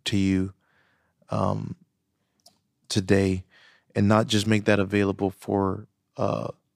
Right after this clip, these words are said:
the subscribers in the beginning, where I just finished chapter one. For the subscribers, I'm gonna be reading through chapter two as well, audio. But I wanted to make the last chapter available to everyone. And,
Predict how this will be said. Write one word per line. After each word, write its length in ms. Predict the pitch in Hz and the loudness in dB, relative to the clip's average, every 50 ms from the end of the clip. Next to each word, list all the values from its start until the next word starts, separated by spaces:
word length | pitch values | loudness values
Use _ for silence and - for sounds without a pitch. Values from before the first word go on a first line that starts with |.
| _ | _
the 100 | - 107 | -6 -6
subscribers 680 | - - 104 - - - - 104 104 101 101 101 98 95 | -4 -4 -4 -4 -4 0 2 2 2 2 2 0 -2 -2
in 120 | 95 95 | -2 -4
the 60 | 95 | -6
beginning, 520 | 98 101 101 - 104 107 101 98 92 92 95 | -8 -8 -8 -4 -4 -2 -2 -2 -4 -6 -8
where 360 | - 107 98 95 95 - - - | -6 -4 -4 -2 -4 -4 -6 -10
I 60 | - 98 | -10 -8
just 220 | 95 98 - - | -6 -6 -6 -6
finished 200 | - 104 98 - | -4 -6 -6 -4
chapter 320 | - - 95 - - 98 | -4 -6 -6 -6 -6 -8
one. 360 | 92 98 104 104 101 95 95 - - - - - - - _ _ _ _ _ | -4 -2 0 0 0 -2 -4 -6 -12 -20 -20 -20 -20 -20 _ _ _ _ _
For 140 | - - 98 | -4 -2 -2
the 80 | 101 | 0
subscribers, 580 | - - 95 - - - 101 101 95 95 95 92 | 0 -2 -4 -6 -2 0 0 0 0 0 -2 -4
I'm 100 | 95 98 | -4 -4
gonna 140 | 95 95 92 | -4 -4 -4
be 120 | 95 92 | -4 -4
reading 380 | 92 95 98 98 98 95 92 92 | -2 -2 -2 0 0 -2 -4 -6
through 220 | - - 98 92 | -4 -6 -6 -4
chapter 400 | - - 104 101 - - - 101 | -4 -6 -6 -6 -8 -10 -20 -16
two 320 | - - - 110 101 95 | -10 -6 -2 0 0 0
as 120 | 92 87 90 | 0 -2 -4
well, 440 | 90 95 95 95 95 92 90 - 110 - _ _ - | -2 0 2 2 2 2 0 -2 -8 -20 _ _ -8
audio. 440 | - 113 101 95 95 92 92 92 98 - - - - - - _ - | -2 -2 0 0 0 -2 -2 -4 -6 -10 -16 -20 -20 -20 -20 _ -4
But 80 | - | -2
I 60 | 101 107 | 0 2
wanted 220 | 117 120 117 101 | 2 2 0 0
to 100 | - 110 | -2 -4
make 540 | 104 101 101 101 104 104 101 101 117 _ - | -4 -4 -2 -2 -2 -2 -2 -4 -8 _ -4
the 100 | 101 98 | -2 -2
last 420 | 95 98 95 - 101 101 98 95 | -2 0 -2 0 0 0 0 -2
chapter 720 | - - - - - 95 92 - - - 92 92 98 - - _ - | -2 -6 -6 -4 -2 -2 -2 -4 -6 -8 -8 -8 -8 -8 -12 _ -6
available 580 | - 92 98 98 98 95 92 90 92 92 92 | -4 -2 0 0 0 0 -2 -2 -2 -4 -4
to 180 | 90 - - 87 | -4 -6 -6 -2
everyone. 540 | 101 95 92 92 87 85 92 92 92 98 - _ _ _ - - - - - - - - - - - _ _ - - | -2 -2 -2 -2 -2 -2 -2 -2 -4 -6 -10 _ _ _ -20 -20 -20 -20 -20 -20 -20 -20 -20 -20 -20 _ _ -8 -2
And, 520 | 104 98 92 92 92 90 90 92 - - | 2 4 4 4 4 4 2 -2 -4 -8